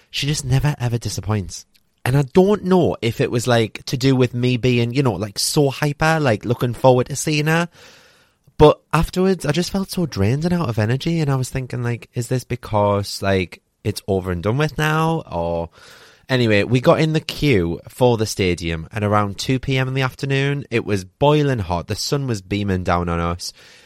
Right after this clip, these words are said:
And the show didn't start until eight P M, and we didn't get home until one A M because of all the traffic and stuff like that. So it was definitely a long day. But the next few days after that, I just felt absolutely wiped out. I was struggling to,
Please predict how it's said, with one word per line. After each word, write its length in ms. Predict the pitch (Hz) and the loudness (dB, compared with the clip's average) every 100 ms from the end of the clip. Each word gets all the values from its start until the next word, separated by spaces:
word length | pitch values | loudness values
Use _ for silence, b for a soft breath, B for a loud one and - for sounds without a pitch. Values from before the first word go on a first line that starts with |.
| B B | B B
And 160 | 135 127 | -2 0
the 60 | |
show 260 | 123 156 156 | 2 4 4
didn't 220 | 147 143 | 2 -2
start 340 | - 127 123 | 0 0 0
until 300 | 123 127 127 - | -2 -4 -4 -2
eight 240 | 110 101 | -2 -2
P 180 | - 110 | -2 -2
M, 340 | 110 62 73 - | 0 -4 -10 -4
and 200 | 113 107 | -2 2
we 80 | 110 | 0
didn't 220 | 123 127 | 0 0
get 140 | 117 | 0
home 420 | 104 - 120 110 120 | -2 2 4 6 2
until 320 | 123 117 104 | 0 0 0
one 260 | 92 107 | 0 0
A 120 | 113 117 | 2 2
M 320 | 120 127 127 | 0 0 -2
because 260 | 117 107 | -4 -4
of 80 | 95 | -6
all 80 | 90 | -6
the 120 | 80 | -6
traffic 460 | - 151 147 151 - | -6 -6 -2 -4 -4
and 80 | 107 | -10
stuff 220 | 101 101 | -8 -6
like 120 | 104 | -2
that. 140 | 120 | -2
So 140 | - 135 | 0 -2
it 100 | 98 | -2
was 140 | 127 | -6
definitely 600 | - 151 147 143 117 120 | 0 0 0 -6 -6 -6
a 120 | 113 113 | -4 -2
long 360 | 101 101 101 | 0 -2 -2
day. 320 | 98 101 78 B B B B B B | 0 0 0 B B B B B B
But 280 | 147 147 - | -2 -2 0
the 80 | 170 | 2
next 240 | 175 - | 2 -2
few 180 | 208 214 | -6 -4
days 260 | 185 160 139 | -2 0 -2
after 240 | 117 - | -4 -2
that, 180 | 160 139 | -2 -2
I 60 | |
just 220 | 127 147 - | -4 -4 -4
felt 160 | 156 - | -6 -2
absolutely 640 | 143 - 147 156 - 110 | -6 -4 -6 -6 -4 -6
wiped 440 | 85 90 87 - | -4 -4 -6 -4
out. 340 | 131 98 85 - - | -2 -2 -6 -6 -2
I 60 | |
was 180 | 104 104 | 0 -2
struggling 460 | - 151 143 151 110 | 0 0 2 0 -2
to, 340 | 117 110 104 | -2 0 -2